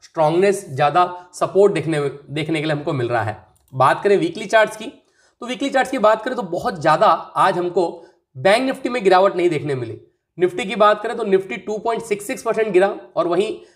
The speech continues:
बैंक निफ्टी वन पॉइंट सिक्स सेवन परसेंट गिरा। तो मतलब बैंक निफ्टी का जो गिरावट है वो ज़्यादा नहीं है कंपेयर करें हम लोग लिफ-, निफ्टी के साथ। और यहाँ से एक रिट्रेसमेंट की लेवल की भी बात करें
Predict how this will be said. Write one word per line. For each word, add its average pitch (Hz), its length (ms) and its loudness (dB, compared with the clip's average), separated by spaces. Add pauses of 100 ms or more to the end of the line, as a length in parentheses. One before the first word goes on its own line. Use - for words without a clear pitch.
(160)
बैंक 175 220 2
निफ्टी 202 260 -2
वन 180 180 0
पॉइंट 208 260 0
सिक्स - 240 -10
सेवन 170 260 -2
परसेंट 165 300 -4
गिरा। 127 140 -4
तो - 240 -12
मतलब 170 200 0
बैंक 151 200 2
निफ्टी 196 220 -4
का 196 100 0
जो 190 140 2
गिरावट 160 380 2
है 180 140 -4 (360)
वो 190 100 2
ज़्यादा 143 340 2
नहीं 190 240 2
है 190 100 0
कंपेयर 165 340 -2
करें 165 180 -2
हम 165 140 -2
लोग 165 120 -2
लिफ-, 135 320 -4
निफ्टी 139 300 -4
के 185 120 2
साथ। 180 320 -2 (360)
और 160 120 -2
यहाँ 160 260 2
से 208 100 0
एक 180 100 0
रिट्रेसमेंट 233 580 -4
की - 80 -10
लेवल 190 260 2
की 196 100 -4
भी 196 100 -2
बात 147 280 4
करें 156 180 -6